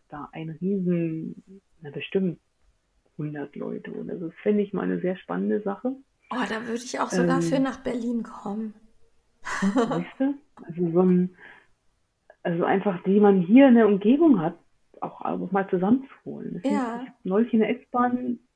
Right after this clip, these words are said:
Speaker 1: Ende letzten Jahres mich jemand, mich jemand, mich neben jemanden gesetzt, der eben, ähm, gestrickt hat. Und dann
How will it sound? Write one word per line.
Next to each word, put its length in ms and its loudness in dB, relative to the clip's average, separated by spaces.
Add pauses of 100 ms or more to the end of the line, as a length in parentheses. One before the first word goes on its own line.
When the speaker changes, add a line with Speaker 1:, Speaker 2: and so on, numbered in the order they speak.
Speaker 1:
Ende 200 0
letzten 360 0
Jahres 340 0 (100)
mich 180 -4
jemand, 380 2
mich 160 0 (180)
jemand, 400 2
mich 280 -2
neben 380 4
jemanden 520 2
gesetzt, 340 2 (100)
der 140 0
eben, 380 2 (880)
ähm, 680 0 (220)
gestrickt 500 4
hat. 200 4 (1300)
Und 460 6 (880)
dann 540 2